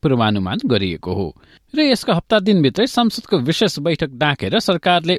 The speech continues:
ऊर्जा मूल्य सहायता प्याकेज सम्बन्धी विधेयक पारित गराएको थियो। सङ्घीय ऊर्जा मन्त्री क्रिस बावन भन्छन् कि लेबरको नीतिले काम देखाउन सुरु गरेको छ।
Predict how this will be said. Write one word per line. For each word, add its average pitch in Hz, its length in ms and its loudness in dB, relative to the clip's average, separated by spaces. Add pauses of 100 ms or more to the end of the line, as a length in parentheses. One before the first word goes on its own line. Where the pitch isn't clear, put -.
ऊर्जा 165 320 2
मूल्य 143 260 2
सहायता 139 460 -2
प्याकेज 120 320 -6
सम्बन्धी 104 360 0
विधेयक 117 360 0
पारित 95 360 -4
गराएको 85 400 -4
थियो। 76 220 -8 (440)
सङ्घीय 107 340 2
ऊर्जा 104 320 2
मन्त्री 101 320 -2
क्रिस 107 240 -6
बावन 110 320 0
भन्छन् 113 320 0
कि 254 140 -2
लेबरको 214 440 0
नीतिले 185 380 0
काम 190 320 0
देखाउन 160 340 2
सुरु 180 280 0
गरेको 107 320 0
छ। 85 260 -8